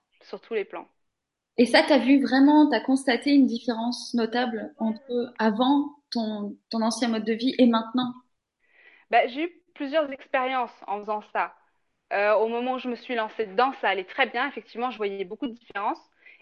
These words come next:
Speaker 1: Et puis, je suis tombée malade au milieu de, enfin, au bout de, je sais plus, euh, je sais plus à partir de quand, au moins deux ans.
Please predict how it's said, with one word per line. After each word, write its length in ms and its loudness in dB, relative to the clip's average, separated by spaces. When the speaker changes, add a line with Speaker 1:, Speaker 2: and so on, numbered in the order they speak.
Speaker 1:
Et 80 -6
puis, 140 -6
je 60 -8
suis 140 -8
tombée 220 -4
malade 440 2
au 100 -8
milieu 300 -6
de, 460 -6
enfin, 200 -8
au 40 -6
bout 140 -12
de, 360 -12
je 160 -20
sais 160 -20
plus, 400 -12
euh, 200 -10
je 120 -20
sais 140 -20
plus 420 -14
à 40 -14
partir 280 -14
de 100 -16
quand, 280 -12
au 80 -6
moins 180 -8
deux 220 -4
ans. 220 -4